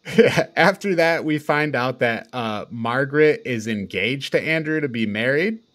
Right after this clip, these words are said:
Uh, Andrew is our Harvard man from earlier. Um, next, we see, uh, Ned in the race for the North American Championship, which it just kind of abruptly comes to.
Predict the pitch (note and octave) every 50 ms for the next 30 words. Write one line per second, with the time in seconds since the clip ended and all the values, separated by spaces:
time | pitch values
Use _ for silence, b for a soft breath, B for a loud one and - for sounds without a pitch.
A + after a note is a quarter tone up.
0 | _ _ - B2 A#2 A2 G#2+ G2 C#2+ B2 B2 A2+ A#2 B2 A#2+ A#2+ A#2 A2+ G2+ G2+
1 | - - A#2 A#2+ B2+ A#2+ C3+ C3 B2+ B2+ B2+ C#3 C3+ C3 - C3+ C#3 C3+ C#3 C#3+
2 | C#3+ D3 D3+ F3 F#3 - _ _ _ _ _ _ _ - A2+ A2 G2+ F#2+ F#2+ F#2+
3 | A2 B B B B B G2+ - C3+ D3 D#3+ F3 E3+ - - - C#3+ B2 - -
4 | - C#3 C3 B2+ B2+ B2+ B2 A#2 A2 - - _ _ _ _ _ _ - A#2 A2+
5 | A2 G#2+ G#2 G2+ G2+ G2 F2+ E2 C#2 A#1 - A2 A#2 A#2 A#2 B2 B2+ A#2 A2 -
6 | - - B2 A#2+ A#2 A2+ G#2+ G2+ G2 G2+ G#2+ A#2+ C3 B2+ - - A#2 A2 G2+ G2+
7 | G2 G2+ G2+ A#2 A#2 A#2 A#2+ B2 A#2+ B2 A#2+ - B2 A#2+ A2+ - - G#2 A2+ A#2+
8 | B2+ C#3+ D3 D3 C#3 - E3 D#3+ - - A2+ G2+ F#2+ A#2+ A#2 C#3 C#3 - - E3+
9 | D#3+ D3+ C#3+ B2 B2 A2+ G#2 G2 - A2 A2 A#2 A2+ - C#3+ C#3 C3 A2 - A2+
10 | A2+ A2+ B2+ B2 - - D#3+ E3 F3+ G3+ G#3+